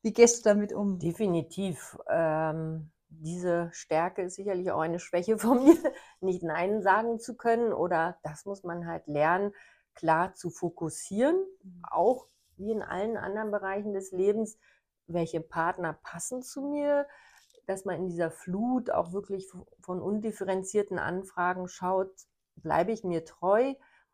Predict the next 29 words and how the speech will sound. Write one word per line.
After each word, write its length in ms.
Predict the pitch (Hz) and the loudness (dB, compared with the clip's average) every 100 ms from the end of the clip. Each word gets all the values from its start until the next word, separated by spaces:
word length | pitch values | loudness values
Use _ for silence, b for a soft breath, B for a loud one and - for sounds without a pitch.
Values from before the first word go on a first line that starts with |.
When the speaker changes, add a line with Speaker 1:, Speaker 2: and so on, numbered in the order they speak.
| _ _ _ - | _ _ _ -8
Speaker 2:
ähm, 640 | 190 190 185 190 185 185 | -4 0 0 0 0 -2
mit 200 | 185 180 | -2 0
dem, 200 | 180 180 | 0 0
was 220 | 160 160 | -2 -4
ich 180 | 156 - | -10 -4
mache, 440 | 180 220 - 277 277 b b b b | 0 0 2 2 0 b b b b
mit 220 | 180 180 165 | -6 -4 0
wem 260 | 185 196 | 0 2
will 140 | 180 175 | 0 -2
ich 160 | 170 | -6
zusammenarbeiten, 1120 | - 139 147 196 220 202 190 196 208 226 220 220 _ | -8 -6 -4 -2 -2 0 0 0 0 0 -2 -4 _
wofür 440 | 151 170 175 185 165 | -4 -4 -2 -2 -4
stehe 420 | - 139 156 147 | -6 -4 -2 -2
ich? 120 | - | -4
Da 100 | 131 | -10
kommen 280 | - 156 156 | -10 -10 -6
wir 80 | 151 | -4
natürlich 380 | 147 - 165 | -6 -8 -8
auch 140 | - - | -8 -4
gleich 280 | 135 143 - | -4 -4 -6
zu 140 | - | -8
den 340 | 151 151 139 | -6 -6 -6
Werten. 600 | 135 143 175 190 233 226 b b b b b _ | -2 2 2 2 -2 -2 b b b b b _
Also, 520 | 175 175 165 170 170 - | 2 2 2 2 2 0
ähm, 340 | 170 165 160 | -2 -2 -4
da 160 | 143 160 | -6 -6
muss 260 | 170 170 175 | -6 -8 -8
man 200 | 156 143 | -8 -6
auch 200 | 147 | -8